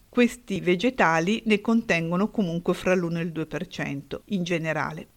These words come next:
Quindi considerata anche la quantità di frutta e di verdura che mangiamo durante il giorno, che può arrivare tranquillamente al mezzo chilo, già così saranno cinque, dieci grammi di proteine.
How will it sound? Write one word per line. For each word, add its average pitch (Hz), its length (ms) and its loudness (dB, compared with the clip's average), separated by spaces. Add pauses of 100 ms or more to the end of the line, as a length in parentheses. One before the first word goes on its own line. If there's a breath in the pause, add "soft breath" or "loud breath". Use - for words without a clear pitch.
(160)
Quindi 214 300 0
considerata 208 600 2
anche 220 200 0
la 170 120 2
quantità 185 760 0
di 190 420 -6 (280)
frutta 185 440 0
e 151 40 0
di 151 100 -2
verdura 165 440 0
che 165 160 -4
mangiamo 160 440 -4
durante 151 360 -4
il 165 80 -4
giorno, 160 600 -2
che 156 120 -4
può 160 120 -6
arrivare 160 300 -2
tranquillamente 160 640 -4
al 185 80 0
mezzo 165 320 -4
chilo, 160 560 -2
già 233 260 2
così 262 640 0
saranno 175 600 2
cinque, 214 460 0
dieci 185 340 0
grammi 175 360 0
di 202 100 -2
proteine. 175 600 -4